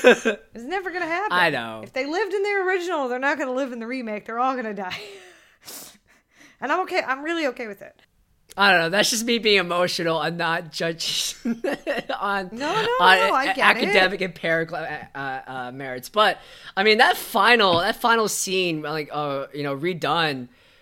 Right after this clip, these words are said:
Speaker 2: with modern practical effects, like, oh, it was so cool. Uh, just, like, just when Elijah Wood just fully losing it,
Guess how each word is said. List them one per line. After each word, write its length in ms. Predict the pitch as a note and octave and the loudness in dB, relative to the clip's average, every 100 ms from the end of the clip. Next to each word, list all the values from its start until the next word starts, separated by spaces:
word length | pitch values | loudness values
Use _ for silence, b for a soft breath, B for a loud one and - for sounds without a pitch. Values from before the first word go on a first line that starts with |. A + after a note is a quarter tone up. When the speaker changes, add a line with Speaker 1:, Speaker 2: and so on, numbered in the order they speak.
| b | b
Speaker 2:
with 100 | D3 D3 | -8 -2
modern 340 | D#3 D#3+ E3 | 0 0 -2
practical 400 | F3 E3 D3 C#3 | -6 -6 -6 -8
effects, 520 | - C3+ C3+ D3+ - | -8 -6 -6 -8 -10
like, 300 | C3+ A#2+ A2+ | -8 -8 -6
oh, 100 | D#3+ | -4
it 40 | G#3 | -4
was 160 | D#3+ | -2
so 460 | - - E3+ D3+ D3 | -2 -2 0 0 -2
cool. 600 | - C#3+ B2+ B2+ B2+ C3 _ _ _ _ _ | -6 -10 -8 -6 -8 -12 _ _ _ _ _
Uh, 540 | B2 B2 A#2+ A#2 A2+ C3 | -6 -4 -4 -4 -6 -8
just, 320 | F3 F3 - | -6 -6 -2
like, 180 | F3+ D#3+ | -2 0
just 160 | G#3 | 0
when 160 | G#3+ G#3 | 0 2
Elijah 380 | F#3+ F#3+ G3 G3 | 4 4 4 2
Wood 120 | F#3+ | -2
just 220 | F#3 - B B - | -2 -10 B B -20
fully 500 | - - C#4 C4+ A3 | -18 -2 8 10 10
losing 360 | G3 F#3 F3+ | 8 2 2
it, 260 | F3+ F3 | 2 2